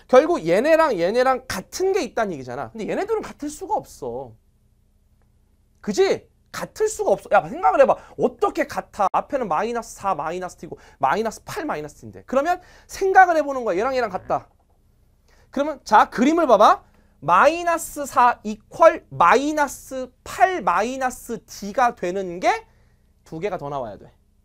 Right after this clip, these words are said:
자, 그럼 봐봐. 여기가 마이너스가 되려면 여기가 더 숫자가 커야 돼. 그러니까 오케이, 요렇게 나올 거야. 얘가 이쪽으로 넘어가면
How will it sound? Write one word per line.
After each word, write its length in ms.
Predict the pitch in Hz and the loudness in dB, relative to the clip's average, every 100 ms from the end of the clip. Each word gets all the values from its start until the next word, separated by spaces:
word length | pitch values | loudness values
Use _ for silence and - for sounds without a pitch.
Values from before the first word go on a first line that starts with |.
| _ _ _ _ _ _ _ _ _ | _ _ _ _ _ _ _ _ _
자, 160 | - 285 | 0 2
그럼 140 | 285 | 4
봐봐. 380 | 285 233 311 415 _ _ - | 4 8 6 4 _ _ 4
여기가 520 | 175 247 294 311 311 | 8 8 6 2 4
마이너스가 680 | 208 190 269 285 269 277 262 | 6 4 2 -4 -6 -2 0
되려면 460 | 233 226 240 349 - | 0 0 -2 -4 0
여기가 540 | 151 185 196 269 262 | 2 2 0 -4 -2
더 140 | 226 202 | -2 -6
숫자가 580 | - - 294 269 214 | -10 -8 -4 0 0
커야 380 | - - 320 254 | -2 2 4 4
돼. 100 | 156 | 0
그러니까 540 | - 247 247 247 311 - | -2 0 0 2 2 2
오케이, 560 | 226 294 - 339 220 175 | 0 -2 -4 -2 -2 -2
요렇게 400 | 220 262 - 220 | -4 -4 -2 -2
나올 300 | 165 170 - | 0 -2 -4
거야. 300 | 127 101 _ _ _ _ _ _ _ _ _ - | -10 -12 _ _ _ _ _ _ _ _ _ 2
얘가 280 | 214 285 262 | 6 8 6
이쪽으로 420 | 262 - 320 311 | 4 -6 -4 -2
넘어가면 540 | 247 240 240 294 359 | 0 0 0 0 -2